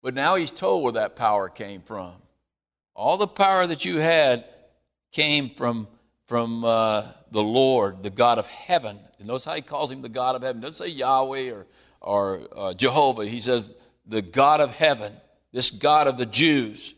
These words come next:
has given you the kingdom, power, and strength, and glory. And wherever the children of the men dwell, or the beasts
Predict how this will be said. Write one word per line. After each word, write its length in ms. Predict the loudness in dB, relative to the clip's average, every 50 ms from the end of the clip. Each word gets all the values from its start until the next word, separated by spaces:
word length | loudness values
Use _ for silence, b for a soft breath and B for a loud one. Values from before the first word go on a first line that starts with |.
| _ _ _ _ _ _ _ _ _ _ _
has 160 | -4 -4 -4 -2
given 400 | 0 2 2 2 4 2 0 0
you 140 | 0 0
the 120 | 0 0 -2
kingdom, 500 | -2 -2 -2 -2 0 -2 -4 -6 -8 -8
power, 400 | -2 0 2 4 4 4 2 0
and 100 | -2 -4
strength, 380 | -6 -4 -4 -4 -4 -4 -6
and 140 | -10 -8 -2
glory. 500 | 2 4 4 4 4 0 -2 -8 -16 -20 -20 _ _ _ _ _ _ _ _ _ _ _ _ _ _ -6
And 160 | -4 -2 0
wherever 580 | 2 4 4 4 4 4 4 4 4 4 2 2
the 120 | 2 0
children 440 | -2 0 0 2 2 2 2 2 2
of 80 | 2 0
the 80 | -2
men 380 | -2 0 0 0 0 0 0 -2
dwell, 340 | -2 0 2 2 4 4 2
or 80 | 2
the 120 | 0 -2 -4
beasts 580 | -2 0 0 0 0 0 -2 -4 -6 -8 b